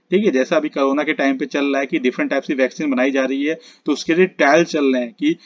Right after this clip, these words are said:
अगर हम कोई external कोई chemical जो है अगर किसी की body में डालेंगे तो उसका immune response कैसे होगा, कि हमारा जो system है वो कैसे जो है उसके against जो है action करेगा।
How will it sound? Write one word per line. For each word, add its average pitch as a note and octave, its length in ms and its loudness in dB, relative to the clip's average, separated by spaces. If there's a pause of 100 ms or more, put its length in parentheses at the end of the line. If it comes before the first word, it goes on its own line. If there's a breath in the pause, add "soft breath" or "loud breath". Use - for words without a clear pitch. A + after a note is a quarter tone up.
(180 soft breath)
अगर C3+ 180 0
हम E3+ 120 -2
कोई E3+ 300 2
external D#3 720 -2
कोई D#3 240 -2
chemical C#3 480 -2
जो D3 140 -4
है D#3 60 -2
अगर D#3+ 180 -2
किसी C#3 280 -6
की D3+ 60 -2
body C3 320 0
में D#3+ 120 -4
डालेंगे C#3+ 500 -2
तो - 320 -12
उसका F3 200 0
immune D3 360 0
response D#3 460 -2
कैसे D3 300 -4
होगा, B2 200 0
कि B2+ 180 -8
हमारा C3+ 220 0
जो E3 140 -2
system D#3+ 440 -6
है E3+ 60 -2
वो E3+ 60 -6
कैसे D3+ 420 -2
जो C#3+ 180 -2
है G3+ 180 0 (300 loud breath)
उसके D3 260 0
against D#3 360 4
जो D#3 200 -2
है F#3 200 -2
action E3 280 -4
करेगा। A#2+ 420 -8